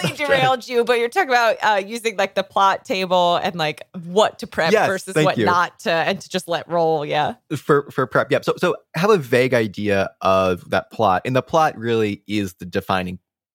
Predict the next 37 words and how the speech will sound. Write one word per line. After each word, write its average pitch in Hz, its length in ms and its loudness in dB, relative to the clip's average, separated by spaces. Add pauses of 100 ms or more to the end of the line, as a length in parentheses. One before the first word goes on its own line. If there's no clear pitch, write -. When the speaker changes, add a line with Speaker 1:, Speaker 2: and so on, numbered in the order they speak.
(160)
Speaker 3:
thing 95 180 -4
for 92 500 0
the 98 120 -6
love 139 180 0
interest. - 420 -14 (440)
Um, 90 320 -2
because 92 240 -4
it, 95 180 -4
it, 107 220 0
it 107 80 0
kind 127 200 -2
of 113 60 -6
centers 120 300 -2
around, 104 300 0
because 113 200 -4
if 110 160 -8
the 107 80 -4
whole 110 200 0
point 110 340 -4
of, 92 100 -6
like, 95 160 -6 (200)
like 80 140 -6
I 90 40 -4
said, 98 180 -8
Act - 220 -4
Two 113 120 -4
is 98 80 -4
establishing 95 600 -4 (560)
why 101 400 0
the - 80 -6
players 98 300 -2
can't 95 300 -8
be 104 200 -6
with 127 100 -2
a 131 60 -2
love 131 180 2
interest 151 500 -6